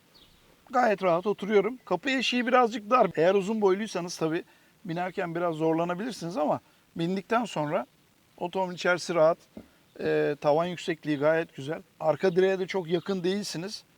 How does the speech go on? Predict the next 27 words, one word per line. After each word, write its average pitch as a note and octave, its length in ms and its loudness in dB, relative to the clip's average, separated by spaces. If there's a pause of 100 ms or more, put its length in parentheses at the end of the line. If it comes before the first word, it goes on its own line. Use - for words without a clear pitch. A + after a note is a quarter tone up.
Yani A3+ 220 4
güzel G#3+ 320 4
bir A3+ 160 -6 (260)
oturum G#3+ 400 -2
planı D#3+ 320 -2
var. B3 240 0 (280)
Bu E3+ 140 2
arada G3 200 4
özellikle F3+ 560 0
belirtmek E3 420 -6
istiyorum. D#3+ 360 -6 (320)
Otomobilin E3+ 440 -6
koltuk E3+ 360 -4
kalitesi D#3+ 460 -6
güzel. D#3+ 340 -2 (460)
Koltuklar E3 420 2
spor G3 480 0
değil A#3 260 -4 (180)
ama F#3+ 220 2
çok G#3+ 200 -4
kullanışlı F#3+ 720 -4
ve F3+ 100 -4
çok F3 280 -2
rahat E3+ 280 2
koltuklar. F3+ 460 -2 (560)
Bayağı E3+ 400 8
bir E3+ 140 -2